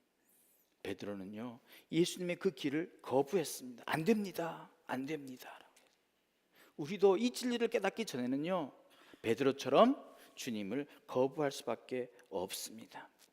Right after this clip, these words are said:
예수님께서 십자가 길을 필연적으로 가야만 한다는 것을 말씀하시자 베드로 어떻게 했습니까? 삼십이 절 보십시오. 드러내놓고 이 말씀을 하시니 베드로가 예수를 붙들고 항변하매라고 되었습니다.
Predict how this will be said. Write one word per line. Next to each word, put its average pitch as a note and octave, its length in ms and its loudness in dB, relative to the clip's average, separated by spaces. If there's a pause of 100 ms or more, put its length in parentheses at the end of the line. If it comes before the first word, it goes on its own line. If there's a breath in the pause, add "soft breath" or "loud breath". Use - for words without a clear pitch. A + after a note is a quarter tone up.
(480 loud breath)
예수님께서 D#3+ 500 6
십자가 - 460 10
길을 F#3 500 12
필연적으로 C4+ 880 10
가야만 G3+ 460 10
한다는 F#3 280 6
것을 F3 200 4
말씀하시자 D3 720 6
베드로 E3 260 4
어떻게 G#3+ 300 4
했습니까? G3+ 560 2 (200 loud breath)
삼십이 F3+ 420 -2
절 D3+ 160 8
보십시오. D#3 480 -2 (260 loud breath)
드러내놓고 E3+ 680 10
이 D#3+ 60 10
말씀을 E3 340 10
하시니 D#3+ 300 8
베드로가 E3+ 520 12 (180 loud breath)
예수를 G3+ 720 12
붙들고 A#3 1500 12
항변하매라고 G#3 1500 4
되었습니다. - 420 -12